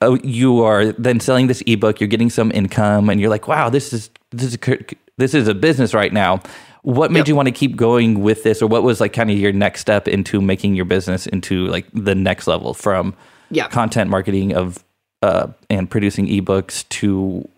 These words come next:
Speaker 1: what's the next step you
Speaker 2: Yeah,
Speaker 1: go through?
Speaker 2: good, good, good question. There's, there's, there's two ways I wanna come at it, 'cause what you said before wasn't wrong. I do have also free ebooks that people can get to get on my email list as well. So I
Speaker 1: Mm.
Speaker 2: had,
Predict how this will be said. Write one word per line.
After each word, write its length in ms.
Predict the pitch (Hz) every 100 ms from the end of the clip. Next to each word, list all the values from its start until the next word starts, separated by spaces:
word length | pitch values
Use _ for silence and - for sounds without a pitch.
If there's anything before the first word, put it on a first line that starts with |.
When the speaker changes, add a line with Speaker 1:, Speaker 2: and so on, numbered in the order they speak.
| -
Speaker 1:
what's 420 | 123 107 101 - _ _
the 80 | 101
next 300 | 95 90 -
step 360 | - 92 - -
you 120 | -
Speaker 2:
Yeah, 160 | 180 135
Speaker 1:
go 40 |
through? 60 | - 160
Speaker 2:
good, 140 | 151 -
good, 300 | 170 180 135
good 180 | 175 160
question. 480 | 175 - 147 117
There's, 300 | 120 117 -
there's, 320 | - 127 110 -
there's 200 | 131 -
two 140 | 156
ways 200 | 156 131
I 40 |
wanna 140 | 131 123
come 140 | 127
at 120 | 120
it, 80 | 110
'cause 140 | 120 107
what 120 | 139
you 60 |
said 180 | 139 135
before 300 | 104 - 120
wasn't 340 | 107 117 110 92
wrong. 280 | 117 107
I 80 | 95
do 220 | 101 165 143
have 360 | 135 107 - _ -
also 260 | 127 -
free 380 | 101 - 220 120
ebooks 300 | - - -
that 80 | -
people 220 | 123 113
can 160 | 87 104
get 160 | 107 -
to 80 |
get 180 | 110 98
on 180 | 120 135
my 140 | 110 -
email 240 | 87 71
list 320 | 67 - - -
as 160 | 92 -
well. 240 | 92 - _ -
So 180 | - 101
I 80 | 90
Speaker 1:
Mm. 60 |
Speaker 2:
had, 280 | 101 92 87